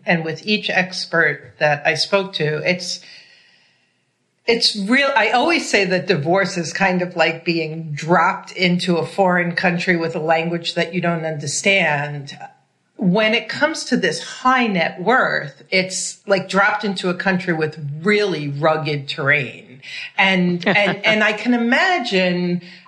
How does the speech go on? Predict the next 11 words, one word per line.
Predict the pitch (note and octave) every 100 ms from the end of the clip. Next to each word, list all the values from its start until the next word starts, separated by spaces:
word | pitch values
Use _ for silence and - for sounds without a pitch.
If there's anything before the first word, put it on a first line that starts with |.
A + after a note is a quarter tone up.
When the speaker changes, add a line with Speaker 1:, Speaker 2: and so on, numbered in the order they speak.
| -
Speaker 1:
as, | G#3 G#3 - - - - _ _
as | F#3+ F#3+ F#3 G3+
my | F#3+ F#3
listeners | G3 D#4 - G#3+ E3+ D#3+ D#3+ -
go | - F#3+ G3+
through | F#3+ G3 F3
one | F3+ F#3
episode | F3+ F#3 F3+ F3 E3
after | D#3+ D#3+ - E3
another, | E3+ A#3 D4 F3+ D3+
it's, | - F3+ - -